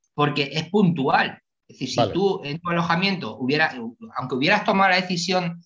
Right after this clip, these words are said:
Speaker 1: de crear un pollo, ¿no? De crear un conflicto, el resto de la relación con el anfitrión era positiva hasta ese momento.
Speaker 2: Sí.
Speaker 1: Puede tener mayor o menor tiempo de respuesta, puede tener, puede estar encendido, enfrascado, encerillado, como dices tú, ¿no? Por lo que tú quieras.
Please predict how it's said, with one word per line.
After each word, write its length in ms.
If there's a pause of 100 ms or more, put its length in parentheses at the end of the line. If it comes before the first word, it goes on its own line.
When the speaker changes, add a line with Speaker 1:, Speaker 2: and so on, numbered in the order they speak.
(160)
Speaker 1:
de 680
crear 260
un 140
pollo, 320
¿no? 160
De 120
crear 260
un 100
conflicto, 720 (280)
el 200
resto 340
de 160
la 120
relación 460
con 140
el 80
anfitrión 640
era 220
positiva 680 (100)
hasta 280
ese 160
momento. 600 (280)
Speaker 2:
Sí. 220 (260)
Speaker 1:
Puede 260
tener 480
mayor 520
o 80
menor 340
tiempo 320
de 120
respuesta, 560
puede 180
tener, 420
puede 200
estar 220
encendido, 540
enfrascado, 640
encerillado, 580
como 140
dices 240
tú, 140
¿no? 260 (220)
Por 120
lo 60
que 100
tú 140
quieras. 380